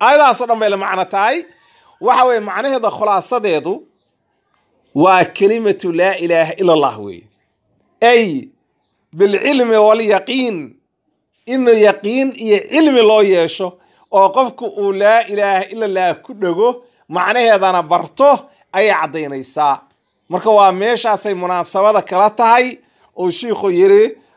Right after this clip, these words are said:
waxa weeye tafsiiru tawxiid wa shahaadati an laa ilaaha illa Allah. Aayaddaana fasiraysa laa ilaaha ila Allah, oo waxay la macno tahay, eh,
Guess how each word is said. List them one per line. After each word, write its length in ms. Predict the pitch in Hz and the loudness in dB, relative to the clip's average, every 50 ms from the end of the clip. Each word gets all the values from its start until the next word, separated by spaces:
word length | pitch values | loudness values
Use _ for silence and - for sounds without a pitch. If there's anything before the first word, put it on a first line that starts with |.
| _ | _
waxa 260 | - 165 202 208 214 214 | -2 0 2 4 4 4
weeye 140 | 208 190 | 2 2
tafsiiru 520 | 190 190 185 160 - - 226 226 214 202 180 | 0 -2 -6 -6 -6 -8 -6 -4 -2 -2 -4
tawxiid 680 | 185 - 208 196 180 165 - 196 220 247 262 269 254 214 - - _ _ _ | -4 -4 -4 -4 -4 -6 -8 -10 -8 -6 -6 -6 -8 -10 -16 -20 _ _ _
wa 120 | - 160 175 | -4 -2 -2
shahaadati 480 | - - 214 208 233 240 233 220 226 226 | 2 4 4 4 6 4 4 2 2 -2
an 80 | 202 202 | -2 0
laa 140 | 202 202 202 | 0 0 0
ilaaha 200 | 196 190 190 185 | 0 -2 -2 -4
illa 80 | 185 180 | -4 -6
Allah. 280 | 175 175 170 170 165 165 - _ _ _ _ - | -4 -2 0 0 0 -2 -6 _ _ _ _ 0
Aayaddaana 560 | 220 269 277 269 240 233 226 226 214 202 175 | 2 2 2 2 2 2 0 0 0 0 -2
fasiraysa 720 | 175 180 170 - 214 202 196 180 170 - - 180 170 170 170 _ _ _ _ | -4 -8 -10 -10 -8 -8 -6 -8 -8 -8 -6 -6 -6 -6 -8 _ _ _ _
laa 240 | - 151 180 196 208 | -4 0 2 2 2
ilaaha 320 | 190 190 180 180 175 165 170 | 2 0 0 0 0 0 -2
ila 180 | 180 196 190 180 | -4 -2 -2 -2
Allah, 320 | 180 175 170 170 165 165 160 - _ _ _ _ | 0 2 2 4 4 4 2 0 _ _ _ _
oo 140 | - 175 190 | 0 2 2
waxay 200 | 220 208 - 190 | 4 2 2 0
la 140 | 190 214 226 | 0 0 0
macno 300 | 220 208 175 180 185 185 | 0 -2 -2 -2 -2 -4
tahay, 380 | - 175 180 165 170 170 175 170 170 165 - _ _ _ _ _ _ _ _ - | -4 -2 -2 0 0 0 -2 -4 -6 -8 -12 _ _ _ _ _ _ _ _ -4
eh, 720 | 170 175 175 175 170 165 165 165 165 165 165 160 156 156 | -2 0 0 0 0 2 2 2 4 4 4 4 4 2